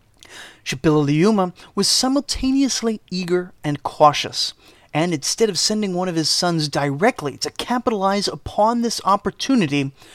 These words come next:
he instead sent a trusted advisor as a messenger to go and figure out the truth of the matter. This doubt almost cost him the opportunity of a lifetime,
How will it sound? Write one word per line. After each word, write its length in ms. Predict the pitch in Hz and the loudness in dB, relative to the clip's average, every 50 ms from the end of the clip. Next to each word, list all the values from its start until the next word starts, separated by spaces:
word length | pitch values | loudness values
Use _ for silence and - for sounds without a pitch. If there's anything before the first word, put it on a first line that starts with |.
| - - - - - _ _ | -20 -20 -20 -20 -20 _ _
he 120 | - 151 | -2 0
instead 480 | 147 143 139 - - - 185 180 175 - | 0 0 0 -2 -2 0 0 0 0 -2
sent 260 | - - 190 190 - | -6 -6 -6 -4 -6
a 60 | 165 | -6
trusted 500 | - - - - 190 180 - - 220 196 | -6 -4 -2 0 0 0 0 -6 -6 -8
advisor 680 | 220 196 175 165 214 226 247 233 156 131 117 110 - - _ | -6 -8 -4 0 2 2 2 2 0 -2 -4 -8 -12 -14 _
as 120 | - 151 143 | -6 -2 -2
a 80 | 156 | 0
messenger 540 | 147 147 175 214 208 - - 220 202 - 240 | 0 2 0 0 0 0 -2 -4 -4 -4 -4
to 100 | 233 - | -4 -4
go 220 | 170 147 180 202 220 | -4 -2 -2 -2 -2
and 120 | 208 165 | -2 -6
figure 460 | - - - 240 226 214 - 240 190 | -8 -8 -8 -8 -6 -4 -4 -2 0
out 180 | 160 156 156 - | 0 0 0 -2
the 80 | 175 | -4
truth 400 | 156 - - - - 277 185 - | -6 -4 -6 -2 -2 -2 -2 0
of 100 | 160 156 | -2 0
the 80 | 151 156 | 0 0
matter. 420 | 160 170 175 175 156 123 113 - - _ _ _ _ _ _ _ _ - - - - - - - _ _ _ _ _ _ _ _ _ - | 0 0 0 2 0 0 -2 -4 -12 _ _ _ _ _ _ _ _ -20 -20 -20 -20 -20 -20 -20 _ _ _ _ _ _ _ _ _ -4
This 240 | 147 147 147 139 147 | 0 0 2 2 0
doubt 440 | 143 135 175 175 190 190 - - - _ _ _ _ - | 0 2 2 4 4 2 0 -4 -16 _ _ _ _ 0
almost 500 | 156 175 214 247 285 285 262 - - - | 2 4 4 4 2 2 0 -4 -8 -8
cost 420 | - - 226 220 220 - - - | -4 0 0 0 0 0 -2 -4
him 100 | 254 240 | -2 -2
the 140 | 220 190 180 - | -2 -4 -2 0
opportunity 720 | 147 170 - - 151 - - - - 214 208 220 208 214 | 0 0 0 -2 -8 -6 -6 -4 -4 -2 -2 -2 -2 -4
of 80 | 214 185 | -2 -2
a 60 | 170 | -2
lifetime, 760 | 147 147 151 165 185 - - - - 147 123 113 - _ - | 0 2 2 2 0 -2 -4 -4 -4 -4 -4 -6 -8 _ -20